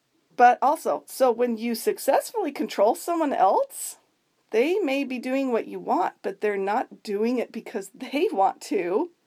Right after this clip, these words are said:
Instead, they just don't want to deal with your wrath or the consequences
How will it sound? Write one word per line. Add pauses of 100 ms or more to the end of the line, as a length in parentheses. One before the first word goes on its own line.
(680)
Instead,
they
just
don't
want
to
deal
with
your
wrath (720)
or
the
consequences